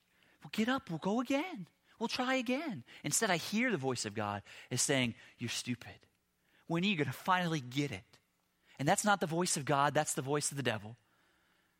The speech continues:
And it leads me to the place sometimes of where I, where I think about who I should be and who I'm not. And all of this comes crashing down. And I'm like, "I'm a worthless piece, a pile of, of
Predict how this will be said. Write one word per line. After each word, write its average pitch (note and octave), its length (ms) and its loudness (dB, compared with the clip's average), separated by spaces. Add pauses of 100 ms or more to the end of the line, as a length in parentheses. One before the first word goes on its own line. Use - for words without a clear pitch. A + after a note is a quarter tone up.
(240)
And E3 80 6
it E3 80 8
leads G3 280 6
me A3+ 80 6
to G#3 140 4
the F3+ 80 4
place F3 280 6
sometimes E3 680 4 (180)
of E3+ 100 4
where F3+ 200 10
I, E3 100 8 (160)
where F3 140 6
I E3 60 6
think G#3 220 4
about F#3+ 220 8
who G#3+ 180 6
I F3+ 80 10
should F#3+ 280 4
be G3+ 140 8
and F#3 100 4
who F#3+ 140 4
I'm E3+ 140 6
not. F#3 300 10 (180)
And E3 120 6
all A3+ 180 8
of G#3+ 100 4
this G#3 240 4 (160)
comes F3+ 200 2
crashing G#3+ 440 8
down. F#3 180 8
And F3+ 60 2
I'm F3 60 6
like, F3 140 8
"I'm G3 140 6
a G3 40 4
worthless G3+ 400 4
piece, G3+ 340 2 (200)
a E3+ 60 6
pile F#3+ 440 8
of, E3+ 180 2 (180)
of E3 160 4